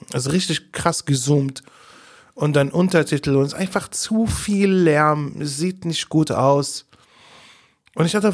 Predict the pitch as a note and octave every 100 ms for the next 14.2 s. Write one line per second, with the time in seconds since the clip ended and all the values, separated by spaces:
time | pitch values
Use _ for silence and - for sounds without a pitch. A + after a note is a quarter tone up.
0 | D#3+ F3+ D3 G#3 G#3 G#3+ E3+ F#3 F#3+ D4
1 | D4 - - E3+ E3 F#3+ D#3 D3 D3 F3
2 | - - D#3+ D#3+ G3+ A#3+ G3+ C#4+ A3 C3+
3 | - G#3 A#3 A#3 - G#3 - _ - A#3
4 | B3+ G#3 - A3 C4+ C4+ A2+ A2 G#2+ A2+
5 | _ _ _ _ - - _ _ C3+ E3+
6 | F3 G3+ - - G#3 C4+ G3+ G3+ G3 F#3
7 | F#3 F#3+ - E3+ E3+ - G#3+ A#3 F#3 D3
8 | C#3+ D3+ E3 E3+ D#3+ E3+ G3+ - - C#3+
9 | G3+ A#3 - E3 G3+ F#3+ B2+ C#3 - -
10 | - - - _ - E3 D#3+ E3+ F#3 G#3+
11 | - G3+ - G3+ - - G3+ G#3+ - E3
12 | D3+ D3 D3 _ - - _ _ _ _
13 | C#3+ E3 D3+ F3+ - G3+ G3 G3 F#3+ -
14 | _ -